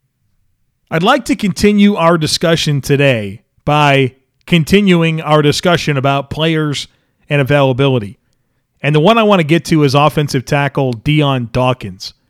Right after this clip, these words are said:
And his status right now is not sounding very encouraging. And as you know, he missed a bunch of time at the beginning of training camp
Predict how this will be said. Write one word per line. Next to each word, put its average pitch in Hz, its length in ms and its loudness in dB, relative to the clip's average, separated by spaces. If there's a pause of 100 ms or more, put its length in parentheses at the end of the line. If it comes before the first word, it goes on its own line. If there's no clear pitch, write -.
(540)
And 147 280 -2
his 214 220 -2
status 214 480 -2
right 185 220 0
now 180 320 -2
is 151 380 -4 (280)
not 170 400 -4
sounding 180 440 -2
very 160 300 -2
encouraging. 147 600 -6 (200)
And 139 120 -2
as 147 260 0
you 160 140 4
know, 147 260 2
he 151 160 0
missed 156 400 -2 (140)
a 135 80 -4
bunch 151 260 0
of 127 80 -6
time 160 320 0
at 147 60 0
the 131 80 -4
beginning 139 380 -2
of 120 80 -4
training 151 400 -2
camp 151 300 -4